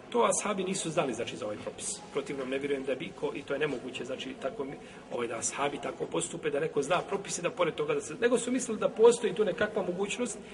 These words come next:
jel tako, ima jedna kazna, ima druga, može se kazna na nekakav dru-, dru-, drugačiji način, jel tako, a da ne mora, znači, biti nužno, jel, ubijen. U protivnom, ne znam da je ikada više nakon toga, znači, da su se ashabi dolazili nakon tog hadisa i oni koji su ga čuli, da su dolazili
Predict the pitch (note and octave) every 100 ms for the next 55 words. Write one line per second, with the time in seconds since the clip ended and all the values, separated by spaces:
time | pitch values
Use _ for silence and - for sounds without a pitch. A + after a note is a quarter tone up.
0 | - F3+ E3+ D#3 F3 F3+ G#3 A3 - A3
1 | G3 F#3+ F3 F#3+ B3 B3 A#3+ - - -
2 | - G3 - F3+ G3+ F#3+ E3+ F#3+ F3+ F3
3 | E3+ E3+ - G3 E3+ E3+ G#3+ - G#3 G3
4 | G#3+ - B3+ - - - - - D#3 -
5 | C#3+ - - - - - E3 - E3+ F#3
6 | F#3 D3+ D#3+ - D#3+ E3 C#3+ E3 D3+ D3
7 | C#3+ E3 - - G#3+ E3 C3+ G#2 - -
8 | - - D3+ D#3+ D#3 F3 F#3+ G#3+ - -
9 | - - - - - C#3+ D#3+ F#3+ E3+ E3
10 | D#3 E3+ - E3 D3 D3 D#3+ C#3 C#3+ C#3+
11 | C#3+ D3 C#3 C#3+ C#3+ C#3 - C3+ - -
12 | C#3+ C#3 B2+ D3 D3 C#3+ C3 C3+ - F#3
13 | C#3+ B2 C3 D#3 - G3 - D3 C#3+ C#3
14 | D3 C#3+ A3+ G#3 - D3+ D#3 D#3+